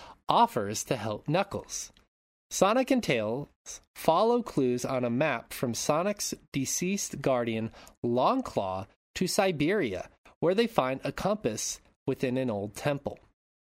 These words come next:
So I have two questions here, Rich. The first is that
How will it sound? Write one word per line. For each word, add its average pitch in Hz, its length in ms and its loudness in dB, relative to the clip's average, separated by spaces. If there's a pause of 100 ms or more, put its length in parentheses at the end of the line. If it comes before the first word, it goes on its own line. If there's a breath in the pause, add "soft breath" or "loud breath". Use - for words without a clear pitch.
(720)
So - 180 0
I 151 80 2
have 143 140 0
two 247 180 0
questions 110 500 -2
here, 98 220 -4
Rich. 95 340 -4 (360 loud breath)
The - 80 0
first 220 420 0
is 165 280 0
that 135 300 2